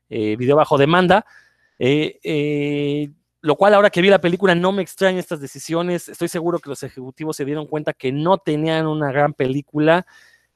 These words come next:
y no les costó <laughs> trabajo tanto retrasar el estreno como mandarla casi, casi directo al, a los servicios de streaming. Ahora,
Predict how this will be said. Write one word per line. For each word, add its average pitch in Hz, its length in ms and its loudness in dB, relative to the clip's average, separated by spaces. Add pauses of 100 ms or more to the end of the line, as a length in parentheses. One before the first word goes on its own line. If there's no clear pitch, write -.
(180)
y 147 120 2
no 175 100 6
les 190 160 2
costó 160 220 0
<laughs> - 0 -
trabajo 151 480 0
tanto 131 340 0
retrasar 139 320 0
el 185 80 0
estreno 170 480 0
como 147 220 -2
mandarla 160 580 2 (140)
casi, 156 260 -4
casi 151 240 -2
directo 135 480 -4
al, 110 280 -6 (220)
a 123 120 -4
los 127 100 -2
servicios 147 380 -6
de 127 60 -12
streaming. 160 460 -2 (460)
Ahora, 165 380 4